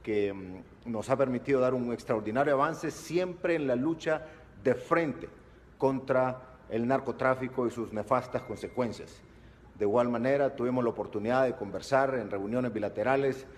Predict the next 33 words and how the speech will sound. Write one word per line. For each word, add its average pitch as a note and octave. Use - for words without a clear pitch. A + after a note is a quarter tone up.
con, A2
eh, G2
funcionarios A2
de F#2
la F#2+
administración, G2
eh, G2+
de G2
Estados A2+
Unidos, C3
del F#2+
Consejo G#2+
Nacional G#2
de A2
Seguridad G2+
para A2
el G2+
Hemisferio, C#3
embajadores, G#2
eh, G#2+
ante G#2+
la G2+
oea, C#3
tanto B2
Carlos A#2+
Trujillo B2+
de A#2
Estados A#2+
Unidos C3
como A2
el G#2
embajador G2
colombiano, C3+